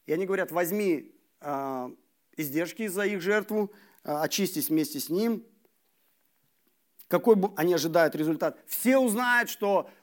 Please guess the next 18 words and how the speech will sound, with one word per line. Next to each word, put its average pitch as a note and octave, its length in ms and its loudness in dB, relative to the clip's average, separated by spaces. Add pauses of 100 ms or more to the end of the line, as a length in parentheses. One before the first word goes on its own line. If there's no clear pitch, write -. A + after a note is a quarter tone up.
л-, G3 240 -4
э, D#3+ 180 -6
слухи G#3 320 -4
о F3+ 80 0
тебе F3 240 -2
неправда. F3 500 4
Все A#3 220 6
узнают, G#3 400 6
что A3+ 140 0
ты A3+ 100 0
продолжаешь A3 720 -2
соблюдать G#3+ 500 -2
закон. G#3+ 600 6 (1800)
А F#3 220 4
то, A#3 180 6
что A3 140 -2
мы G#3+ 140 0
тогда G3+ 380 2